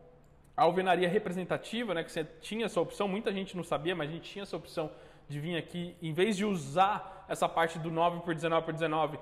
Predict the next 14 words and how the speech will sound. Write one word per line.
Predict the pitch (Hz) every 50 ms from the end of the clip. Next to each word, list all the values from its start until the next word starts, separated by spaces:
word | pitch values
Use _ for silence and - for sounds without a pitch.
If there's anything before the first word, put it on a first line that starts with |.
| - - -
e | 165 151
separar | - 190 180 - - 190 180 185 180 196
ali | 214 220 220 214
no | 202 202
orçamento | 196 185 - 185 180 180 180 175 -
e | 170
ter | 185 185
que | -
ficar | - 185 - 185 180
separando | 175 - 175 - 180 175 180 180
esses | 170 170 - 160 -
quatro | - - 190 196 226 - 196 180
tipos | - - 196 190 - - 160 147 160
e | 160